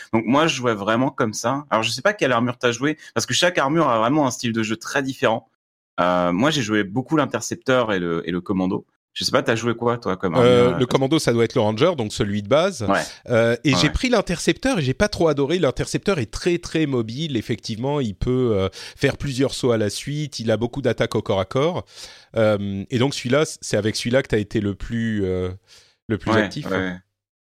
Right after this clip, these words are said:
Speaker 1: C'est celui-là qui m'a le plus plu parce que tu peux vraiment sauter dans tous les sens, partout. Alors, c'était un peu épileptique sur mon stream, <laughs> d'ailleurs.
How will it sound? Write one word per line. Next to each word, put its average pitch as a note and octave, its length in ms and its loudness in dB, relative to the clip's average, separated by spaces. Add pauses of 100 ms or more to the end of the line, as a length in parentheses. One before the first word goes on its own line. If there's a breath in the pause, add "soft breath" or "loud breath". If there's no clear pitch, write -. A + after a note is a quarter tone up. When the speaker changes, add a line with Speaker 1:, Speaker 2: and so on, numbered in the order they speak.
Speaker 1:
C'est A#2 180 2
celui-là B2 280 2
qui A2+ 140 -6
m'a G#2+ 100 4
le G#2 80 -2
plus G#2+ 220 -6
plu C#3 180 2
parce G2+ 260 -2
que F#2 280 0
tu - 160 -8
peux G#2 80 0
vraiment G2+ 240 2
sauter A2 340 0
dans G2 140 -2
tous G2+ 120 -10
les G2+ 120 2
sens, A2 300 -2
partout. A2+ 340 -2
Alors, F#2 160 0
c'était - 160 0
un A2 80 2
peu F3+ 140 4
épileptique D3 540 -2
sur C#3 140 0
mon A2+ 140 -2
stream, C#3+ 260 -2
<laughs> - 0 -
d'ailleurs. A3+ 480 -2